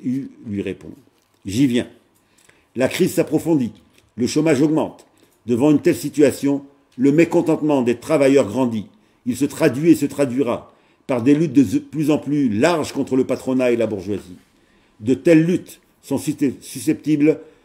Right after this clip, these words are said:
de nuire aux intérêts du capitalisme, lequel, pour sortir de sa crise, entend diminuer les salaires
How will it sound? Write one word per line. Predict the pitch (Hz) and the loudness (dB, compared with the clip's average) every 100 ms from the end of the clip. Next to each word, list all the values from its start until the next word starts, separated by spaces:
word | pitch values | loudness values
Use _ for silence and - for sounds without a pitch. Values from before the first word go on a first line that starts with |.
| _ _ | _ _
de | 110 139 | 4 6
nuire | 147 175 160 | 6 6 6
aux | 131 | 6
intérêts | 139 127 143 139 | 2 0 0 0
du | 123 | 0
capitalisme, | 127 - 120 131 127 135 - _ - | -4 -2 -2 -2 -2 -4 -6 _ -2
lequel, | 123 156 151 156 120 | 4 4 4 2 2
pour | - | -4
sortir | - 180 - 160 | -6 -6 0 0
de | 123 | 0
sa | - 117 | -4 -8
crise, | - 135 104 95 _ _ - | -2 -2 -2 -8 _ _ -2
entend | 151 - 156 | -2 0 0
diminuer | 113 135 156 151 143 | 0 2 2 4 4
les | 131 | 4
salaires | - 117 117 117 | 0 -2 -2 -2